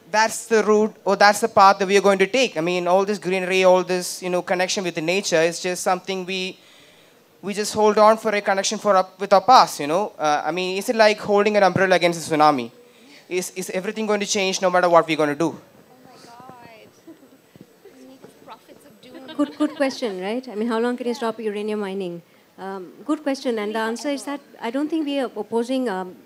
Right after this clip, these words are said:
Speaker 3: development for, uh, for the sake of opposing it. There's a lot of development happening in Assam, um, and Northeast, uh, Meghalaya, everywhere. But yeah, cert-, I think certain traditions. Um, I think, uh, uranium mining is a spark point.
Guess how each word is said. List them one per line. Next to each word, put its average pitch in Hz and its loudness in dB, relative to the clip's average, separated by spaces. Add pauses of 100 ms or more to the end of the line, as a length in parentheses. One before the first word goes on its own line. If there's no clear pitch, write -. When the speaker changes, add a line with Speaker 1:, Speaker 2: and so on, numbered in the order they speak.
(160)
Speaker 3:
development 233 -4
for, 233 -2 (280)
uh, 185 -8
for - -20
the 214 -16
sake 254 -2
of 233 0
opposing 202 -6
it. 214 -10 (480)
There's 233 -2
a 233 -8
lot 311 -2
of 294 -4
development 262 -4
happening 233 -4
in 180 -10
Assam, 170 -14 (200)
um, 165 -14
and 175 -10
Northeast, 185 -8
uh, 165 -12
Meghalaya, 185 -10
everywhere. 190 -6
But 202 -6 (460)
yeah, 285 0
cert-, 277 0
I 285 -2
think 302 -2
certain 277 0
traditions. 226 -2
Um, 180 -8 (100)
I 196 -6
think, 226 -2
uh, 190 -4
uranium 220 2
mining 220 0
is 208 -2
a 214 -4
spark 185 -6
point. 180 -4